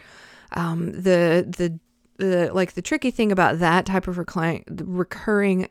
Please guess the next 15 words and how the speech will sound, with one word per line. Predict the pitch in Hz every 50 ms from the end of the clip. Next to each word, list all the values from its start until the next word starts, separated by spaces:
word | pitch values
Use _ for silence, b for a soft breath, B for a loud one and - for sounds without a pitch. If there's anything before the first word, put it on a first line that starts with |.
| _
client | - - - - 196 202 202 185 - -
work | 165 156 160 - - - _ B B B B B B B B B
is | B - 202 -
that | 190 - -
it | 131
can | - -
be | 208 214
tougher | 208 - 180 160 - 175
to | 175 180
find. | - - 220 196 - - - -
But | - 190 -
when | 180 202 202
you | 185 190
find | - 285 311 339 277 208
it, | 160 170 -